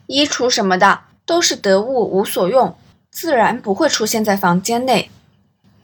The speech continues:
书桌和抽屉柜上放着不少书本，也有好些笔记本，我猜是他当记者时的工作资料。书桌上还有一盏灯、一个笔筒、一个暖水瓶、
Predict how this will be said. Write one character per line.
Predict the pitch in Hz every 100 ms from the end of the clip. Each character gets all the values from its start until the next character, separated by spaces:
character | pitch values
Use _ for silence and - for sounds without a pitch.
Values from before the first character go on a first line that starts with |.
| _ _ _ -
书 | - 285
桌 | 285 302
和 | 302 196
抽 | 175 254
屉 | 262 262
柜 | 277 240
上 | 208 185 196 -
放 | 262 240
着 | 202
不 | 277
少 | 262 202
书 | 196 - 226
本， | 214 175 - - - _ _
也 | -
有 | 240 277
好 | 277 247
些 | 208 262
笔 | 202
记 | - -
本， | 262 180 107 - _ _ _ _ _
我 | 190 180
猜 | 170 220 208 208
是 | 220 220
他 | 214 220
当 | 247 254
记 | 254 294
者 | - 190
时 | 175 -
的 | 175 208
工 | 247 269
作 | 277
资 | - - 277
料。 | 285 202 - _ - - _ _ _ _ -
书 | - 311
桌 | 320 330
上 | 330 254 202
还 | 196
有 | 196
一 | 190
盏 | 233 202 165
灯、 | 175 254 269 277 - -
一 | 180
个 | 196
笔 | 202 175
筒、 | 196 - 185 - - -
一 | - 214
个 | 277
暖 | 247 196
水 | - 233
瓶、 | 175 - 185 208